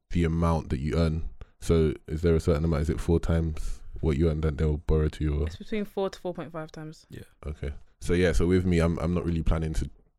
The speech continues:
Speaker 1: try and do it with any sort of partner. I'd, I'd prefer to do it on my own and just have it in my name and kinda as I wish to do it. But whereas Damon, I know you mentioned we, so is that, who, who did you go and get the house with?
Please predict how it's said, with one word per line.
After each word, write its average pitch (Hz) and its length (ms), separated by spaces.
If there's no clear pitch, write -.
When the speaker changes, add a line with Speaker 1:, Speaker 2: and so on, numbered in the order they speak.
Speaker 1:
try 82 180
and 78 120
do 76 100
it - 80
with 78 100
any 78 140
sort 76 220
of - 100
partner. 76 460
I'd, 82 260
I'd 78 180
prefer - 320
to - 120
do 80 160
it 64 80
on 78 80
my 80 160
own 78 240
and 73 340
just - 180
have 78 200
it - 140
in 78 120
my 78 220
name 78 260
and 76 160
kinda 78 280
as 80 160
I 78 80
wish 78 180
to 76 100
do 80 140
it. - 180
But 73 160
whereas 80 220
Damon, 80 260
I 78 60
know 82 120
you 82 140
mentioned 78 380
we, 76 220
so 73 140
is 73 160
that, 73 200
who, 85 240
who 87 100
did 78 160
you 82 160
go 80 160
and 78 300
get - 160
the 80 80
house 78 240
with? 78 160